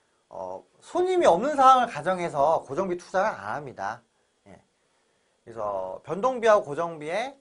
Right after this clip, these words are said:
그 배분 기준이 좀 다르다는 거 주의하세요. 변동비는 실제 쓴 만큼, 고정비는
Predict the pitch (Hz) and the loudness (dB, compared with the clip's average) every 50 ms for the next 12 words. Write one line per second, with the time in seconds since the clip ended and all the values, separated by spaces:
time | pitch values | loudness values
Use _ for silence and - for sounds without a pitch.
0 | _ _ _ _ _ _ _ _ 127 127 - - 156 170 185 185 - 143 131 139 | _ _ _ _ _ _ _ _ -16 -14 -8 -8 -8 -6 -8 -10 -12 -14 -12 -12
1 | 165 151 180 190 180 - - - 147 151 180 165 139 123 107 101 101 107 120 123 | -12 -10 -10 -12 -12 -14 -14 -8 -4 -4 -4 -4 -4 -8 -10 -10 -8 -8 -10 -12
2 | - _ - - 127 127 117 104 87 80 92 156 247 - - _ _ _ _ _ | -18 _ -18 -12 -10 -10 -10 -10 -10 -6 -4 -4 -4 -4 -8 _ _ _ _ _
3 | _ _ - 151 180 214 247 247 240 233 214 196 190 233 269 - 233 - - 277 | _ _ -8 -6 -4 -2 -2 -2 0 -2 -4 -4 -6 -8 -6 -6 -6 -6 -8 -8
4 | 277 269 254 233 226 - - 123 107 104 _ - 131 160 170 160 139 139 170 240 | -6 -4 -4 -4 -4 -8 -14 -18 -18 -18 _ -10 -8 -8 -8 -8 -8 -8 -8 -8
5 | 320 349 | -8 -8